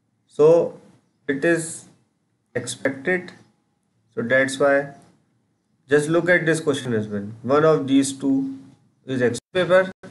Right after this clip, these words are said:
nine seven zero six, thirty-two October, November nineteen,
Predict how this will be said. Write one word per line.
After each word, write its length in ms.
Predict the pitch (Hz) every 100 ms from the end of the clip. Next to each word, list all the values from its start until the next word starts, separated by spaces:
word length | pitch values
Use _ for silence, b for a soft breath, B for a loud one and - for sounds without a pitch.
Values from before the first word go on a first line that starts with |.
| - - - _ _ _ _ - _ _ _ _ _ _
nine 280 | 131 139 156
seven 360 | 156 160 160 170
zero 240 | 151 147
six, 460 | 139 - 175 175 -
thirty-two 640 | - 135 139 135 156 151
October, 380 | 135 127 143 143
November 320 | 139 139 135
nineteen, 640 | 131 127 127 143 151 147